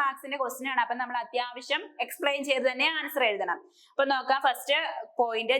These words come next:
geostationary sa-, satellites are those that move in equal velocity with the earth,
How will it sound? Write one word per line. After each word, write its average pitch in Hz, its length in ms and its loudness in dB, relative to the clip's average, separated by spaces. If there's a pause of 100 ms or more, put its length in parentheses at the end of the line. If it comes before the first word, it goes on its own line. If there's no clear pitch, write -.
geostationary 339 800 0 (120)
sa-, - 180 4 (100)
satellites 254 560 2 (240)
are 247 180 4 (400)
those 294 300 0 (100)
that 330 240 -2 (160)
move 277 320 -2
in 294 80 -6 (220)
equal 302 420 4
velocity 277 640 2
with 262 140 0 (100)
the 285 80 2 (160)
earth, 262 320 -4